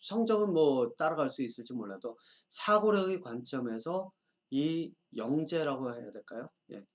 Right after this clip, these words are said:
천재 아닙니다. 수학 잘한다고 천재 아닙니다. 이 천재는 급이 다르다고 제가 말씀드렸죠. 예, 이거는 영재, 지금 여러분들이 들어보는 뭐 수학 영재니 뭐 이런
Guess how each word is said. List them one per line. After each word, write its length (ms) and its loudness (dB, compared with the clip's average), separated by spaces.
천재 360 -2
아닙니다. 600 -6
수학 320 -4
잘한다고 440 -2
천재 280 -8
아닙니다. 420 -10
이 180 -6
천재는 540 -2
급이 300 -2
다르다고 680 -4
제가 200 -10
말씀드렸죠. 600 -10
예, 160 -12
이거는 680 0
영재, 500 4
지금 480 2
여러분들이 600 2
들어보는 580 -4
뭐 140 -6
수학 420 -2
영재니 480 -4
뭐 120 -6
이런 280 -6